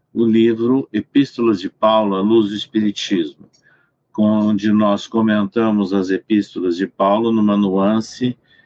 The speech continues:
espírita, com base em textos, ah, elaborados por Emmanuel, pela psicografia de Chico,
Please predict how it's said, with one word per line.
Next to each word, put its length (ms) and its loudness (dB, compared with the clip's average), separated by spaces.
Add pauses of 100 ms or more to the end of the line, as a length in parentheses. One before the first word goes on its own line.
(160)
espírita, 920 0
com 260 -2
base 640 -2 (440)
em 160 -2
textos, 840 -4 (320)
ah, 460 -2 (420)
elaborados 960 -2 (140)
por 220 0
Emmanuel, 560 0
pela 200 -2
psicografia 760 -4
de 120 -8
Chico, 520 -6